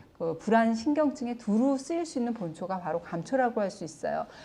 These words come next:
대표적인 스트레스성 질환 하게 되면 역류성 식도염, 많이들 앓고 계시는데 그럴 때도 이게 좋습니다. 인후에 좀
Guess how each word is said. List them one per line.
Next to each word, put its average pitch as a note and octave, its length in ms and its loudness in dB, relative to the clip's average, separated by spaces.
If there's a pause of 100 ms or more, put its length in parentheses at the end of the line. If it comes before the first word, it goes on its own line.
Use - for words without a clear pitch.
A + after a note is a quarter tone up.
(180)
대표적인 D4 720 4
스트레스성 C#4+ 600 0
질환 E3 400 -4
하게 G3+ 260 -2
되면 G3 380 -2 (440)
역류성 A#3+ 720 4
식도염, A3 640 -2 (140)
많이들 - 760 -6
앓고 E3 320 0
계시는데 F#3 600 0 (240)
그럴 D#4+ 340 4
때도 A#3 220 4
이게 D#3+ 280 0
좋습니다. E3+ 680 -6 (260)
인후에 A#3+ 640 6
좀 A#3 400 -2